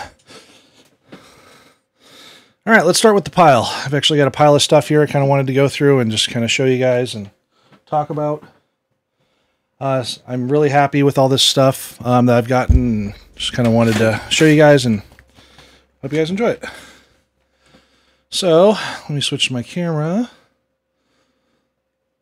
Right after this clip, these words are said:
As you can see, I've got a bunch of stuff right here I'm looking forward to going through and some toys. It's gonna be nice. I actually got a letter from someone I actually wanted to share. That was kinda cool.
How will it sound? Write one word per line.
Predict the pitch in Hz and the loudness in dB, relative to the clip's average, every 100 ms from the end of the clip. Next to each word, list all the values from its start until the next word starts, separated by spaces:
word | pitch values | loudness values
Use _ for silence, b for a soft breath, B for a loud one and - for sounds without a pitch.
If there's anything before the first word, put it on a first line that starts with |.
| _ | _
As | 143 139 | -4 -2
you | |
can | 139 139 | -2 -2
see, | - 139 | 2 2
I've | 143 | 4
got | 127 | 2
a | |
bunch | 120 123 | 0 -2
of | - | 0
stuff | - 139 | 0 2
right | 139 131 | 2 0
here | 143 156 156 B B B B B B B B B B - | 2 2 0 B B B B B B B B B B -8
I'm | 127 | -4
looking | 127 131 | -4 -2
forward | 143 131 | 0 0
to | 127 | 2
going | 131 135 | 0 0
through | - 131 131 | 0 2 2
and | 120 | 0
some | 110 | -4
toys. | - 143 143 143 139 - - - _ _ b b b b | -2 2 6 6 4 -2 -6 -14 _ _ b b b b
It's | - | -10
gonna | 131 | -4
be | 120 | 0
nice. | 117 120 - | 0 -2 -4
I | |
actually | 147 196 | -2 2
got | 165 | 2
a | 123 | 4
letter | 131 202 185 | 4 4 2
from | 135 120 | 0 -2
someone | - 110 107 | 0 0 -2
I | 104 | -2
actually | 104 - 110 | -4 -4 -2
wanted | 107 101 | -2 -4
to | 92 | -4
share. | - 104 117 | -6 -4 -2
That | 110 | -4
was | 120 | -4
kinda | 113 95 | -8 -8
cool. | 107 104 | -10 -10